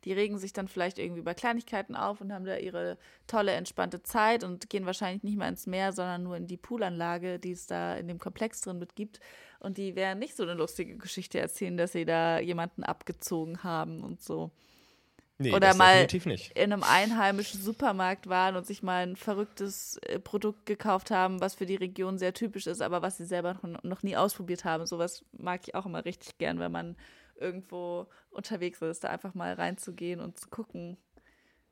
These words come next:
Speaker 2: Voll.
Speaker 1: Ja.
Speaker 2: Ah, das ist eh, also, die, die sind ja auch total, also,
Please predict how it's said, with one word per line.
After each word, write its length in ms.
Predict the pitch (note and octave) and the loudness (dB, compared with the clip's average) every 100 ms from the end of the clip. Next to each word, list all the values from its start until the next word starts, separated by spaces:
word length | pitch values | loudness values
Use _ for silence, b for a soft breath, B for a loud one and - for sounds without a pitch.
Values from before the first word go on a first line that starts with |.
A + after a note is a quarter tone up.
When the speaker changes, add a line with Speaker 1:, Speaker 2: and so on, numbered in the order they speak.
| - | -18
Speaker 2:
Voll. 420 | - - F2+ G2 F2+ - - - _ _ | -8 -2 0 0 -4 -16 -20 -20 _ _
Speaker 1:
Ja. 260 | F#3+ F3+ F3+ _ - | -10 -8 -8 _ -2
Speaker 2:
Ah, 80 | |
das 140 | A2+ G#2+ | 0 0
ist 160 | G#2 | -2
eh, 320 | E2 G2+ B2+ A2+ | 0 0 2 2
also, 280 | G2 G2+ | 2 0
die, 240 | F2 F2+ F2+ | 0 -2 -4
die 180 | F#2+ F2+ | -6 -6
sind 180 | G2 A#2+ | -4 -2
ja 80 | F#2 | 0
auch 140 | G2 | -2
total, 600 | - G2 A2 G#2 G#2 G#2 G#2 - - _ _ _ - - - - - B B B | -2 -4 0 0 2 0 -4 -14 -20 _ _ _ -20 -20 -20 -20 -16 B B B
also, 180 | A#2+ | 0